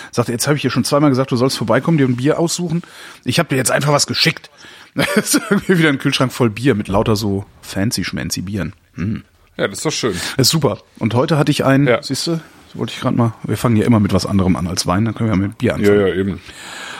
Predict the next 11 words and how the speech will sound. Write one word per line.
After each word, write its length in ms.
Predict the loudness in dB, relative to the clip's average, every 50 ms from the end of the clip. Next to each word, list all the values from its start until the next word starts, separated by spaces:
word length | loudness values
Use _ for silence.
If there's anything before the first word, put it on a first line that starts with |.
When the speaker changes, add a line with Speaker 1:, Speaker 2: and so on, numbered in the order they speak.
| -10 -2 0
Speaker 1:
Heute 180 | 0 2 4 2
hatte 120 | 2 2
ich 160 | 2 0 2
einen, 200 | 2 4 4 2 2
ich 60 | 0
hab's 100 | -2 -4
extra 200 | -4 -4 -4 -4
fotografiert, 1300 | -4 -4 -6 -4 -4 -4 -4 -4 -6 -8 -8 -8 -8 -6 -2 2 4 4 4 4 4 2 -2 -8 -8 -10 -12 -12 -10 -6
ähm, 400 | -4 -2 0 2 2 0 0 -2 _ _ -20 -18 -18 -16 -16 -16 -18 -18 -20 -20 -20 -20 -20 -20 -20 -20 _ _ _ _ _ _ _ _ -2
es 420 | 0 2 2 4 2 2 0 -2 0
heißt 540 | 0 2 2 2 2 0 -2 -6 -10 -16